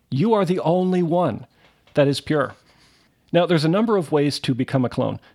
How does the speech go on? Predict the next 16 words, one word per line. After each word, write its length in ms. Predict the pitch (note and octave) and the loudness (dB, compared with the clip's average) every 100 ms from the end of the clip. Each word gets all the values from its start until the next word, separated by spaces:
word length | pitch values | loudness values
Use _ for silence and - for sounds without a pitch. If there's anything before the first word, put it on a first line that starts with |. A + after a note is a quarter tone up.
| - | -2
Complete 340 | C#3 G3 G3 | 0 2 2
obedience 480 | F3 C3+ C#3+ D3 C3+ | 2 2 0 0 0
was 160 | B2+ | -4
one, 320 | G#2 A2+ A2+ D3+ | -2 0 0 -2
which 160 | C3+ | -2
contributed 480 | - A#2+ C#3+ B2+ B2 | -2 -2 0 0 -2
to 60 | - | -2
the 120 | B2+ | -2
overall 400 | B2 B2+ A#2+ A#2 | 0 0 0 0
exploitation 720 | B2+ - B2+ A#2 C#3 C3+ - | -4 -2 -2 0 0 0 0
of 80 | A#2 | -2
the 100 | A#2+ | -2
Aum 180 | A#2+ C3 | -2 0
disciples 480 | A#2 - B2 A#2+ G#2 | -2 0 -2 -2 -4
by 180 | G#2+ G#2+ | -2 -2
Asahara. 580 | A2+ A2 B2+ A2+ G#2 | -2 -2 -4 -2 -4